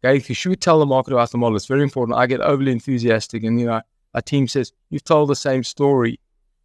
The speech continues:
ten times," you know, but the only difference is the data coming out is so compelling. You know, so you look at Sumitomo and John Hancock.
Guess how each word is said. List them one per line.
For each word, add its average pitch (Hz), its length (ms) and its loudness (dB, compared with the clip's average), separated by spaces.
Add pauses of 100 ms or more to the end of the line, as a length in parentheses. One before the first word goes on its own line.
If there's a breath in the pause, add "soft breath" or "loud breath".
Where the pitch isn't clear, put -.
(140)
ten 127 200 0
times," 110 400 0
you 117 60 0
know, 117 40 0
but 113 120 -4
the - 80 0
only 185 160 2
difference 160 320 -2
is 135 120 -8
the 123 120 -4
data 147 380 0
coming 127 300 -2
out - 140 -2
is 95 80 -12
so 101 160 -6
compelling. - 460 -12
You 110 60 -16
know, 113 120 -6
so - 140 -8
you 156 80 4
look 156 40 0
at 160 60 -2
Sumitomo 135 520 2
and 101 80 -4
John 110 180 0
Hancock. 110 340 -12